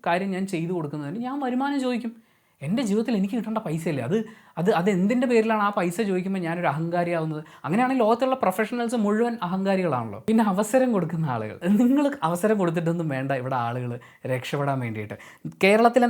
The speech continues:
നാൽപത്തേഴ് ലക്ഷം വിദ്യാർത്ഥികളോട് ഈ നടി അഹങ്കാരം കാണിച്ചു എന്ന് പറയുന്നത് എന്തിൻ്റെ ബേസിലാണ്? അവർ അഞ്ച് ലക്ഷം രൂപയ്ക്കാണ് പത്ത് മിനിറ്റ് ഡാൻസ് പഠിപ്പിച്ചു കൊടുക്കുന്നത്. അത് നിങ്ങൾക്ക് പറ്റൂല്ലെങ്കിൽ വേണ്ട, നിങ്ങൾ വേറൊരാൾ, വേറൊരു ടീച്ചറെ ഏൽപ്പിക്കുക.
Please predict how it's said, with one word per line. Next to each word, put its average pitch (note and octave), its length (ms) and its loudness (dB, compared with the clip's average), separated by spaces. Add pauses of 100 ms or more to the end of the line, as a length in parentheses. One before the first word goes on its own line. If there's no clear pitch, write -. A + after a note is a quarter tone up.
നാൽപത്തേഴ് A#3 680 2
ലക്ഷം G3 320 -4
വിദ്യാർത്ഥികളോട് E3+ 800 0 (380)
ഈ F#3+ 40 4 (140)
നടി D3 260 0 (220)
അഹങ്കാരം F#3 640 2
കാണിച്ചു E3 420 -2
എന്ന് E3 200 -4
പറയുന്നത് C3 340 -4 (420)
എന്തിൻ്റെ B3 440 2 (120)
ബേസിലാണ്? C3 480 -4 (100)
അവർ E4 180 4
അഞ്ച് B3+ 240 2
ലക്ഷം B3+ 260 -4
രൂപയ്ക്കാണ് F3+ 440 -2 (180)
പത്ത് F#3 240 -4
മിനിറ്റ് F3 260 -2 (340)
ഡാൻസ് D#3+ 320 -4
പഠിപ്പിച്ചു D#3 340 -2
കൊടുക്കുന്നത്. C#3+ 380 -6 (440)
അത് B2+ 160 -4
നിങ്ങൾക്ക് A3+ 260 2
പറ്റൂല്ലെങ്കിൽ C4+ 460 0
വേണ്ട, A#3 200 2
നിങ്ങൾ A#3+ 220 0
വേറൊരാൾ, B3+ 420 4
വേറൊരു G#3+ 300 0
ടീച്ചറെ G#3+ 320 -2
ഏൽപ്പിക്കുക. A3+ 320 -2